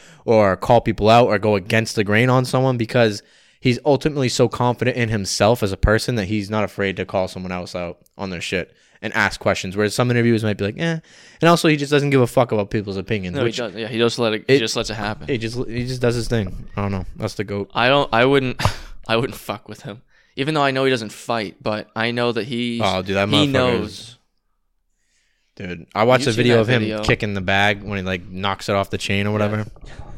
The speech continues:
Speaker 2: Dude, anytime he's, um, anytime he's training, it's a pretty cool thing. Oh, and we watched the, um, the U F C,
Speaker 1: <laughs>
Speaker 2: the, yeah,
Speaker 1: That was so
Speaker 2: fucking
Speaker 1: funny.
Speaker 2: Rogan's
Speaker 1: He's like,
Speaker 2: fucking
Speaker 1: "Wow,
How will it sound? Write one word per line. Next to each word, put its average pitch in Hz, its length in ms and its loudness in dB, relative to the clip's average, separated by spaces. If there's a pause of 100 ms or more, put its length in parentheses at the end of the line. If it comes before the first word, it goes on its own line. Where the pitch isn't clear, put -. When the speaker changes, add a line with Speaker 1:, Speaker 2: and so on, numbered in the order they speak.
(960)
Speaker 2:
Dude, 123 160 0
anytime 131 440 -2
he's, 123 240 -6
um, 98 440 -4 (400)
anytime 120 460 -2
he's 107 120 -6
training, 101 300 -6
it's 95 120 -10
a 110 60 -10
pretty 101 200 -10
cool 104 260 -10
thing. 101 300 -12 (440)
Oh, 147 120 4
and 127 100 0
we 143 100 2
watched 139 440 0
the, 127 220 0
um, 110 520 -4 (320)
the 120 120 -2
U 123 140 4
F 117 80 -2
C, 123 300 -4
Speaker 1:
<laughs> - 0 -
Speaker 2:
the, 113 320 2
yeah, 117 220 6
Speaker 1:
That 110 80 0
was 139 180 6
so 127 60 -4 (140)
Speaker 2:
fucking - 40 -8
Speaker 1:
funny. 110 220 -4
Speaker 2:
Rogan's 110 320 -2
Speaker 1:
He's 151 100 2
like, 139 140 4
Speaker 2:
fucking 254 280 -8
Speaker 1:
"Wow, 294 580 2